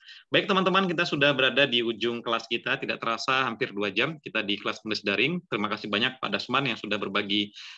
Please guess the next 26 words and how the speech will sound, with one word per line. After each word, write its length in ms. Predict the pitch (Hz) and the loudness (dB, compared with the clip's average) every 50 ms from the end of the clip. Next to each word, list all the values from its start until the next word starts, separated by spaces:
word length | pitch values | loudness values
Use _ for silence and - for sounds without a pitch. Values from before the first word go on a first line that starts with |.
| - - 113 | -6 -2 -2
ilmu 240 | 110 107 113 110 | 0 0 0 0
dan 160 | 104 104 104 104 | 0 0 -2 -2
pengalaman. 560 | 110 107 104 101 98 98 110 135 160 165 147 | -2 0 0 2 2 2 2 0 0 0 -4
Sebelum 320 | - 117 113 113 117 113 | -4 -4 0 0 0 0
ditutup, 480 | 113 113 - 117 104 - 160 170 - - | 0 -2 -2 -4 -2 -2 -2 -2 -2 -4
tentu 400 | 113 101 120 135 135 139 131 - | -6 0 2 4 4 4 2 2
closing 320 | 113 110 - - 117 113 | 0 -2 0 -2 -4 -6
statement 480 | - - 117 98 104 110 113 113 - - | -4 -6 -6 -4 -2 -2 -2 -2 -2 -4
Pak 80 | 104 | -2
Dasman, 480 | 104 107 - - - 117 131 165 190 185 - - _ - _ _ | -2 -4 -4 -4 -2 -2 0 0 -2 -4 -8 -14 _ -20 _ _
eh, 400 | - 110 107 104 104 101 104 104 | -4 -2 0 0 0 -2 -2 -4
kita 160 | - - - 107 85 | -6 -6 -6 -6 -6
butuhkan 320 | 90 90 - 110 - 117 107 | -6 -10 -10 -6 -4 -4 -2
juga 240 | 101 98 - 131 | -2 -2 -2 -2
barang 240 | 123 113 107 104 104 | -2 0 -2 -2 -2
satu 240 | 104 110 - - 107 | -4 -6 -10 -8 -6
menit. 320 | 104 110 131 147 147 - _ - - - - _ _ - | -2 -2 -2 -2 -4 -8 _ -20 -20 -20 -20 _ _ -4
Eh, 320 | 117 113 113 120 120 120 123 123 | -2 0 2 2 2 2 0 0
kira-kira 400 | - 135 143 143 165 156 160 160 | 0 0 0 0 0 0 0 -2
sepanjang 640 | 156 - - 147 143 139 131 143 143 139 139 139 - 139 - | -2 -2 -2 0 0 2 2 2 2 2 0 -4 -6 -6 -4
empat 240 | - 131 - - - | -4 -4 -4 -4 -4
puluh 480 | 131 135 139 139 131 120 120 - _ - 135 | 0 0 2 2 2 0 -2 -6 _ 0 0
tahun 320 | 127 127 143 143 131 120 | 0 2 2 0 0 0
terakhir 400 | - 139 139 139 139 151 147 117 | 0 0 0 2 2 0 0 0
menjadi 240 | 120 113 113 110 117 | 0 -2 -2 -2 0
wartawan, 640 | 113 117 117 - - 120 110 107 104 101 95 92 | 0 -2 -2 -2 -2 -2 0 0 0 -4 -4 -8